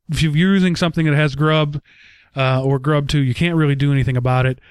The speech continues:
I just thought I want, wanted to introduce our listeners. You know, we, we al-, often say the show is, uh, aimed at the novice listeners who may not even know that there is such thing as a bootloader. You know, they, they, they see it every day or every time they reboot, but don't really know about it. So I thought I'd mention it in a,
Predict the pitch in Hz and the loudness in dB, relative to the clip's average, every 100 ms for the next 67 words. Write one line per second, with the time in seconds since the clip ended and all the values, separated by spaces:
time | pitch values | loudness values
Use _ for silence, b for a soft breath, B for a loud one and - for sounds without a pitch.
0 | B 185 247 - 214 202 190 185 170 170 | B -2 -2 -2 0 0 2 0 -2 -4
1 | 180 185 175 175 190 185 180 202 208 - | 0 0 0 0 -2 0 0 2 0 0
2 | 156 151 175 147 135 135 135 143 143 143 | 0 2 0 0 0 2 0 0 0 0
3 | 151 143 147 147 147 151 - 151 156 160 | 0 0 0 2 0 0 -2 -4 -2 0
4 | 147 139 147 143 127 135 131 131 B B | 0 0 0 0 -2 -2 -2 -2 B B
5 | B 165 160 151 143 135 135 156 131 123 | B -2 0 0 -2 -2 0 0 0 0
6 | 160 - 123 123 139 B B B B 170 | -2 0 0 0 -2 B B B B 0
7 | 170 165 160 151 151 160 147 151 156 151 | 2 0 0 0 2 0 0 0 2 0
8 | - - _ - - 160 - 165 180 131 | -2 -8 _ -10 -4 -4 -2 -2 0 0
9 | 120 123 110 107 104 110 117 120 127 127 | -2 -2 -2 -2 0 0 0 0 0 0
10 | 127 123 117 175 151 127 120 117 113 123 | 0 -2 -2 0 0 0 0 0 0 -2
11 | b b b b 123 117 123 120 113 117 | b b b b -2 0 -2 0 0 0
12 | 113 139 120 - - 117 117 127 127 120 | 0 -2 -4 -12 -6 -6 -2 -2 0 0
13 | 117 139 110 113 190 208 220 208 175 170 | 0 0 0 -2 -2 0 0 0 0 0
14 | 165 160 143 | 0 0 0